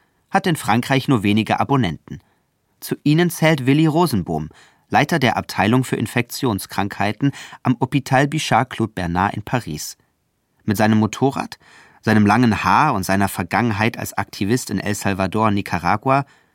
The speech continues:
fällt der fünfunddreißigjährige Infektiologe in der Pariser Ärzteschaft auf. Am Freitag, dem fünften Juni neunzehnhunderteinundachtzig, blättert er morgens den jüngsten M M W R durch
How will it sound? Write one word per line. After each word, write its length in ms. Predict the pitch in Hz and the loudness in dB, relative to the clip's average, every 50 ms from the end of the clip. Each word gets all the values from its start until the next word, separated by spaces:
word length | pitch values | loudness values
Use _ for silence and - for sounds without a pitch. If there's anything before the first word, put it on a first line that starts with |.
| _ _ | _ _
fällt 300 | - - 156 165 165 - | -6 -2 0 0 2 2
der 80 | 151 139 | 0 2
fünfunddreißigjährige 960 | - 143 135 123 127 113 101 - 104 113 - 120 110 - 113 113 113 101 110 | 2 2 4 4 4 2 2 2 0 0 0 -2 -2 0 0 0 0 -2 -4
Infektiologe 840 | - 110 107 - - 98 - - - - 92 95 110 120 - 151 151 | -4 -4 -4 -2 -4 -4 -4 -6 -6 -4 -2 -2 -2 0 0 -2 -2
in 140 | - 120 | 0 -2
der 120 | 117 117 120 | -2 -2 -2
Pariser 440 | - - 107 92 104 107 101 - - | 0 0 -2 0 0 -2 -2 -4 -2
Ärzteschaft 600 | - 87 85 - - 107 - - 135 - - - | -2 -4 -4 -4 -8 -6 -4 -4 -6 -6 -6 -8
auf. 340 | - 85 82 - - - - _ _ _ _ _ _ _ _ _ _ _ _ _ _ _ _ _ _ _ _ _ _ _ | -6 -6 -6 -8 -12 -20 -20 _ _ _ _ _ _ _ _ _ _ _ _ _ _ _ _ _ _ _ _ _ _ _
Am 140 | - 123 117 | -2 -2 -2
Freitag, 520 | - - - 107 120 151 - - 180 170 - | -2 0 0 2 2 2 2 2 0 2 2
dem 140 | 131 107 | 2 2
fünften 400 | - - 147 151 147 - - 117 | 2 2 2 2 2 0 0 2
Juni 240 | 101 110 127 139 135 | 4 6 6 6 6
neunzehnhunderteinundachtzig, 1300 | 113 107 107 113 - - 120 104 98 85 - - 101 101 90 85 - 101 - - - - 151 151 - - _ _ - - _ | 6 4 4 2 0 0 0 0 2 0 0 0 0 0 0 -2 -2 -4 -4 -4 -4 -4 -4 -4 -6 -12 _ _ -20 -8 _
blättert 300 | - 131 151 - 190 - | 0 0 2 2 0 2
er 80 | - 117 | 2 2
morgens 380 | 101 98 98 110 135 143 - | 4 4 4 4 2 2 0
den 140 | - 117 101 | 0 2 2
jüngsten 400 | 90 107 127 131 - - - 143 | 4 2 2 2 0 -2 -2 0
M 200 | - - 107 117 | 0 2 0 0
M 220 | - 120 110 104 | 0 0 0 2
W 320 | 101 98 98 98 87 90 82 - | 2 0 0 0 -2 -2 -2 0
R 200 | 64 87 107 113 | 0 0 0 0
durch 400 | - 110 113 135 147 - - | 0 -2 -2 -2 -4 -6 -10